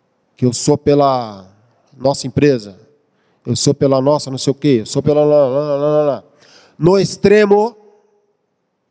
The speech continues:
uma co-, uma coroa de flores no seu enterro.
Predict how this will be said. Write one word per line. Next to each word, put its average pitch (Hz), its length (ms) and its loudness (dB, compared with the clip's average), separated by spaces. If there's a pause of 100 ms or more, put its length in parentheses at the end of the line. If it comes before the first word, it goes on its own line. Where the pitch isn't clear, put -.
(960)
uma 143 200 0
co-, 139 520 2
uma 135 180 -4
coroa 139 360 2
de 139 100 -12
flores 143 540 0
no 139 120 -10
seu 143 160 -8
enterro. 110 460 -8